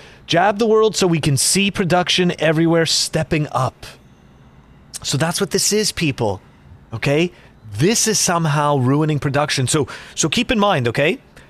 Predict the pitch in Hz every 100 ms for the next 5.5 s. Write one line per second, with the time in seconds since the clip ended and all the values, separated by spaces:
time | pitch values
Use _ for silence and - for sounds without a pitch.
0 | - - - - - 214 285 254 247 240
1 | - 180 147 135 151 135 - 127 135 156
2 | 135 147 160 131 113 - 170 160 160 151
3 | 135 123 - - - - 165 139 165 180
4 | 156 - 139 139 - 135 95 - - -
5 | - - 120 135 151